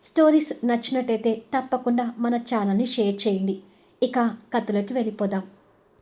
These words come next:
అవంతి కాల్ చేస్తే మహర్షి మాట్లాడుతూ, "ఇప్పుడే బెనర్జీ గారు నేను కలిసి కూర్చొని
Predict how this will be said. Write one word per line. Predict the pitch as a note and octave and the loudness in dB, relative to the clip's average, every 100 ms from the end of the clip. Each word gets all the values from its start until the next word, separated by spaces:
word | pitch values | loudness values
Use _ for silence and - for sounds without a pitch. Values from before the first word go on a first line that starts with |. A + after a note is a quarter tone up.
| _ _ _ _ _ _ _ _ _ _ - | _ _ _ _ _ _ _ _ _ _ 2
అవంతి | A#3 C#4 D4 D4+ C4+ - - | 4 4 0 0 -4 -6 0
కాల్ | A3 A3 A#3+ | 2 2 2
చేస్తే | B3 A#3+ B3 A3+ - | 0 0 -2 -2 -4
మహర్షి | G#3+ G#3 A#3 - B3 - | -8 -6 -6 -4 -6 -6
మాట్లాడుతూ, | G#3 G3 F#3+ A3+ A3+ C#4 D#4 - _ _ _ _ _ - | -6 -8 -6 -8 -6 -6 -6 -8 _ _ _ _ _ -6
"ఇప్పుడే | A#3 A#3 C#4 D#4+ | -4 2 4 4
బెనర్జీ | A3+ G#3+ A#3+ C4 D4+ | 4 0 0 0 -2
గారు | B3+ C4+ C4 B3 | 0 -2 -2 -4
నేను | A3+ A3+ B3+ | 0 2 2
కలిసి | C4 G#3+ G3+ - | -2 -6 -6 -8
కూర్చొని | - A3 A3 A#3 A#3 | 0 0 0 0 -2